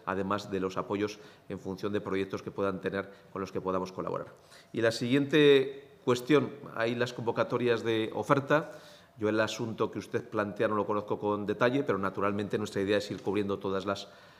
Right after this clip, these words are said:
eh, plazas. También es verdad que el problema básico que tenemos es un problema de falta de profesionales sanitarios y esta es la principal dificultad, el hecho de hacer compatible esa falta de profesionales con también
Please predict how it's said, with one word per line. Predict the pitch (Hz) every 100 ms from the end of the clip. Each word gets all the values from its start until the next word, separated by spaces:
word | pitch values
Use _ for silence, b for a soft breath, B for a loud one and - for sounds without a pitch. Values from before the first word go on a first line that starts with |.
| B _ -
eh, |
plazas. | - 123 123 139 135 - -
También | 92 92 104
es | 98
verdad | 104 98 107
que | -
el | 101
problema | 98 98 98 101
básico | 101 101 98
que | 98
tenemos | 98 101 104 - B B B
es | 101 95
un | 98
problema | 98 101 101
de | 98
falta | 104 98 101
de | 95
profesionales | 92 90 92 95 98 92 -
sanitarios | - 98 95 107 101 110 B B -
y | 98
esta | 98 104
es |
la | 98 95
principal | 92 95 92 101 95 B B B -
dificultad, | 98 98 98 101 92 123 131 131 131 95
el | 98
hecho | 98 - 101 98 98 98
de | 95
hacer | 95 107
compatible | 98 101 98 - 107
esa | 104 101
falta | 107 98
de | 104
profesionales | 104 98 104 104 107 - B B B
con | - 98
también | 101 98 98 104 107